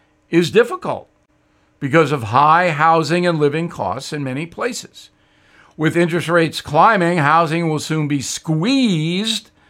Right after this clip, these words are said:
as new construction slows down. Therefore, housing prices will continue to climb. President Biden, I believe, does not understand economics, nor is he particularly interested. White House standard issue is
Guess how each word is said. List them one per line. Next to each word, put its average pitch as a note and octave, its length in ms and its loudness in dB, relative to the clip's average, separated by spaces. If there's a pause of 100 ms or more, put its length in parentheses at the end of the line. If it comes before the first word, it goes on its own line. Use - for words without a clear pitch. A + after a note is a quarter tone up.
(340)
as E3+ 240 4
new D#3+ 300 2
construction D#3+ 880 -2
slows C3 680 -2 (180)
down. G3 340 0 (540)
Therefore, D#3+ 480 4
housing D3 380 0
prices E3 520 0
will E3 280 4
continue D3+ 580 -2
to D3 100 -4
climb. G3 520 0 (720)
President A3+ 420 2
Biden, F3+ 280 4
I E3+ 100 4
believe, E3+ 300 4
does D#3+ 240 4
not E3 280 4
understand D#3+ 760 2
economics, D3 640 0
nor F#3+ 260 2
is E3+ 300 0
he F3+ 140 -4
particularly E3+ 1040 0
interested. D3+ 640 -6 (600)
White E3+ 200 6
House E3+ 220 4
standard E3+ 400 2
issue F#3 420 4
is E3 380 4